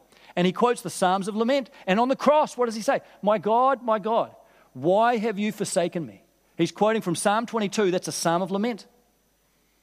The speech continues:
And when someone quotes a line from a psalm like that, generally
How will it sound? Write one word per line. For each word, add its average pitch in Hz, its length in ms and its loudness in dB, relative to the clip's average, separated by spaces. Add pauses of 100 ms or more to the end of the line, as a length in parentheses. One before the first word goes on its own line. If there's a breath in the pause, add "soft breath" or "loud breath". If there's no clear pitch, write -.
(380)
And 185 140 2
when 185 120 2
someone 240 320 0
quotes 233 260 0
a 196 60 0
line 180 560 2
from 208 140 -4
a 208 40 0
psalm 185 340 0
like 220 180 0
that, 240 300 0
generally 226 760 0